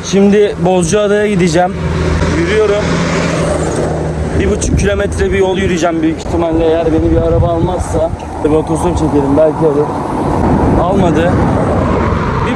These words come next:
buçuk kilometre bir yol yürüyeceğim. Oradan feribotla Bozcaada'ya geçen arabalara rica edeceğim, "Beni de oraya getirir misiniz?" diye.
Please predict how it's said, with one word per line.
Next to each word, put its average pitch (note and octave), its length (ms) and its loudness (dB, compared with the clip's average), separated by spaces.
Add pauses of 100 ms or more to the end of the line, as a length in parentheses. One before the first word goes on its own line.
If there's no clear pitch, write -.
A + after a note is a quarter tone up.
buçuk - 200 -4
kilometre A3+ 500 -2
bir A3+ 60 0
yol A3+ 200 2
yürüyeceğim. F#3+ 460 0 (360)
Oradan G#3+ 420 0
feribotla A3 600 0
Bozcaada'ya A3 520 2
geçen G#3+ 300 0
arabalara G#3+ 520 0
rica G#3 320 0
edeceğim, F3+ 480 0 (240)
"Beni F#3 200 2
de G3 60 0
oraya G3 380 2 (140)
getirir F3+ 320 -2
misiniz?" E3 560 -2
diye. E3 220 0